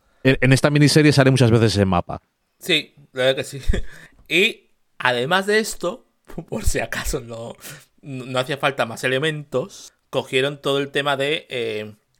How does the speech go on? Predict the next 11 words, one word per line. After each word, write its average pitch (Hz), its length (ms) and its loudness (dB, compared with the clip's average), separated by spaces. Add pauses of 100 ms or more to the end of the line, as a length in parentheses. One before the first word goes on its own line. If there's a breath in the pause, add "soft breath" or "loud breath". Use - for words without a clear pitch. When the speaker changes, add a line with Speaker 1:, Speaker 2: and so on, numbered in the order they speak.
Speaker 2:
de 139 160 -4
todos 127 280 -4
los, 131 640 4 (320 soft breath)
el 123 220 2
multiverso 127 600 -2
oscuro 147 800 -2 (120)
de 113 160 -6
nuestro 110 260 -10
amigo 127 480 -2 (100)
Scott - 300 -12
Snyder. 143 560 -6